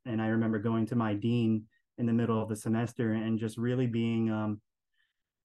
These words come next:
just kind of frantic and hysterical about this because I, I'm trying to focus on my studies and all these odd things are happening to me. And, uh, it's very, very hard to get around campus at this point.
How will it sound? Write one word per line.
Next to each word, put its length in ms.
just 160
kind 200
of 220
frantic 540
and 340
hysterical 560
about 260
this 140
because 400
I, 240
I'm 240
trying 260
to 80
focus 400
on 100
my 140
studies 640
and 160
all 240
these 320
odd 360
things 540
are 160
happening 480
to 120
me. 300
And, 280
uh, 320
it's 180
very, 300
very 280
hard 460
to 100
get 160
around 340
campus 460
at 160
this 160
point. 340